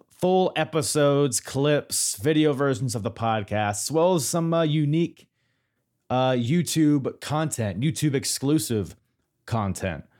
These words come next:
Uh, I have to sneeze. Hold on one second. <coughs> Uh, um, but <laughs> go check out.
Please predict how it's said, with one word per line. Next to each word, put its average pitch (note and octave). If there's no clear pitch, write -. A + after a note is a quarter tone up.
Uh, F#2+
I G#2+
have C3
to -
sneeze. F#2
Hold A2
on F2+
one E2+
second. -
<coughs> -
Uh, A3
um, B2
but D3+
<laughs> C3
go G3+
check -
out. -